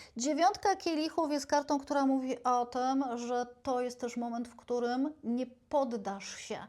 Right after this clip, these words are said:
że nie pozwolisz sobie na to, żeby odpuścić. Tutaj ósemka kielichów, odpuścisz wszystko to, co ci nie służy. Bardzo, mm, dobry moment w twoim życiu.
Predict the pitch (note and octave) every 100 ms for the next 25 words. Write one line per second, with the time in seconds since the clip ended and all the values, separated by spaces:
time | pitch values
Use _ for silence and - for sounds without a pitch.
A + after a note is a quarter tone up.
0 | - - - B3 C4+ D4 - C#4 C4+ B3+
1 | D4 E4+ F#3+ - - A#3 A3+ G#3+ G#3+ G#3+
2 | G#3+ B3+ B3 A3 A3 G#3+ - A#3 A#3 -
3 | B3 A3+ - - G#3 - - - _ -
4 | - - - - - - _ - E4 E4+
5 | E4+ A3 A#3 B3 C4 C4 C4 B3 - B3+
6 | C4+ C4+ C4 B3+ - - - C#4 C#4 C4+
7 | C4 - C4+ C4 - B3+ B3 C4 A#3 A#3
8 | - A#3+ A3+ - A#3 B3+ C4 - B3 A3
9 | G#3 G#3 G#3 A#3 A#3+ A3+ A#3+ A#3+ A#3 C4+
10 | A#3 A3+ A#3+ A3+ B3 B3 C4 C4 C4+ G#3+
11 | G3 - - A3+ G3+ G3+ G3+ F3+ G3+ F#3